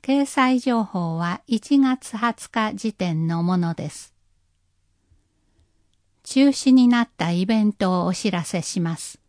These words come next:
出張乳幼児健康相談。所沢まちづくりセンター。当初の開催予定日、二月三日水曜。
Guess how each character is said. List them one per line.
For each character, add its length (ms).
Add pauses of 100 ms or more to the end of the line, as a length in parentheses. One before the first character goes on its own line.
(1300)
出 340 (120)
張 340
乳 340
幼 260
児 220
健 380
康 240
相 360
談。 360 (1160)
所 420
沢 460
ま 180
ち 140
づ 160
く 160
り 160
セ 220
ン 100
タ 520
ー。 60 (920)
当 240
初 220
の 180
開 280
催 360
予 160
定 340
日、 260 (120)
二 160
月 400
三 240 (120)
日 180
水 340
曜。 340